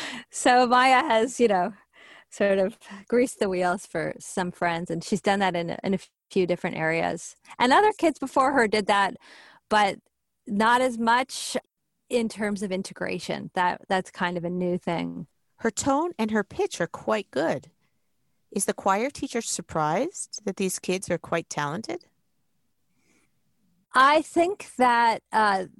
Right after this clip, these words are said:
Speaker 1: the old choir teacher that didn't want Maya in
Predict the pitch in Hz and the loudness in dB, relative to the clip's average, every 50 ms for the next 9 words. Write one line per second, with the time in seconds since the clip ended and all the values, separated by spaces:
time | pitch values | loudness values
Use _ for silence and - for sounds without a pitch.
0 | _ _ 196 226 214 - _ _ - 247 254 269 277 294 262 _ - - 247 220 | _ _ -6 -6 -6 -6 _ _ 4 6 8 6 6 4 0 _ -2 2 2 4
1 | 214 226 233 247 254 - - 269 269 - - 285 285 294 285 262 220 196 180 - | 4 4 2 0 -2 -2 -2 -2 -2 -2 -2 0 0 0 0 -2 -2 -4 -4 -4
2 | 214 190 202 190 202 202 180 - - 180 170 175 175 180 170 - - 196 - 185 | -4 -4 -2 -2 -2 -2 -2 -4 -4 -4 -4 -2 -2 -2 -4 -4 -8 -12 -10 -8
3 | 165 160 180 208 208 | -6 -6 -4 -6 -6